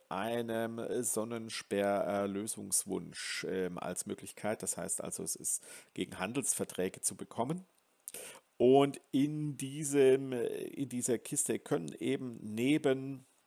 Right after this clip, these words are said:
ähm, diesem Sonnenspeer auch noch diverse andere Minis sein. Die seht ihr hier schon der Reihe nach. Die werden dann auch noch alle drankommen.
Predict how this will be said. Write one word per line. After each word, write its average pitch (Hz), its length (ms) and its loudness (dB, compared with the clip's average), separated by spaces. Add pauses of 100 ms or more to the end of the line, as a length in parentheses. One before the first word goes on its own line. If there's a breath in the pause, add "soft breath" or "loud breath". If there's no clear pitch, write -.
(960)
ähm, 95 720 2
diesem 127 240 -2
Sonnenspeer 117 580 2
auch 113 160 0
noch 110 140 -10
diverse 98 680 0
andere 107 440 2
Minis 92 680 -2
sein. 92 400 -2
Die 98 480 -10
seht 92 300 -6
ihr 113 80 -6
hier 107 240 -6
schon 92 180 -6
der 87 160 -6
Reihe 87 160 -4
nach. 90 220 -10
Die - 180 -10
werden 50 240 -8
dann 98 140 -8
auch 95 180 -6
noch - 140 -6
alle - 160 -2
drankommen. 185 480 0